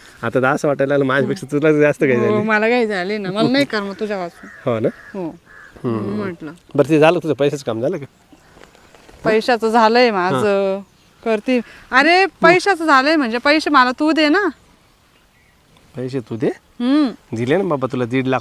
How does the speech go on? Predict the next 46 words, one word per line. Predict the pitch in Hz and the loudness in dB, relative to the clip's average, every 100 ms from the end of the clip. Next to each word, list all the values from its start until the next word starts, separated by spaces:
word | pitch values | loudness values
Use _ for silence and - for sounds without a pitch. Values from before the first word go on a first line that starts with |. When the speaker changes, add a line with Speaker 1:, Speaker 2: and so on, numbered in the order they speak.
| - | -4
Speaker 1:
रुपये | 117 123 | -8 -4
दिले | 135 123 | -4 -4
ना | 107 | -6
आता. | 98 101 107 - - - - _ - | -10 -14 -14 -14 -18 -20 -20 _ -6
Speaker 2:
अरे, | 220 233 254 277 | 0 2 4 4
Speaker 1:
काय | 254 | 2
करते | 294 233 180 | 0 -2 0
तू | 160 | 4
एवढं | 165 | 4
पैसे | 135 - | 4 4
Speaker 2:
द्यायचे | 277 269 254 | 6 6 4
Speaker 1:
जमा | 349 285 | 2 2
Speaker 2:
मला | 240 | 2
Speaker 1:
नाही | 226 | 0
Speaker 2:
एका | 254 | 0
Speaker 1:
करत? | 262 | 0
Speaker 2:
जणाला. | 294 240 208 208 208 | 0 0 -2 -2 0
मला | 233 240 | 0 0
आता | 240 | 0
पंधरा | 254 262 269 | 0 2 2
वीस | 262 269 | 0 -2
हजाराची | 254 214 196 220 | -2 -2 -6 -6
खूप | 269 233 | -6 -2
गरज | 262 269 269 | 2 2 0
आहे | 240 | 0
नाही | 294 | 0
का? | 302 214 170 196 - | -2 -4 -8 -12 -16
Speaker 1:
हा | 123 110 143 | -12 -12 -12
का? | 165 _ | -14 _
Speaker 2:
हो. | 226 226 185 170 - _ - _ _ _ _ - | -4 -2 -4 -10 -20 _ -20 _ _ _ _ -4
तेवढे | 254 254 | -2 0
पंधरा | 254 247 247 | -2 -2 -2
वीस | 240 269 | -2 -4
हजार | 247 220 | -4 -4
दे | 208 262 | -2 -4
ना | |
प्लीज, | 247 240 226 | -4 -4 -2
ॲडजस्ट | 214 196 214 208 | -2 -2 -6 -6
करून | 226 208 208 | -6 -6 -6
मला | 196 190 | -8 -8
तेवढे. | 214 202 202 196 - - | -4 -4 -4 -8 -16 -18
Speaker 1:
आता | 113 123 | -10 -10
एक | 117 - | -8 -8
काम | 123 123 | -8 -6
कर. | 135 | -8
Speaker 2:
हम्म. | - - 220 | -8 -10 -10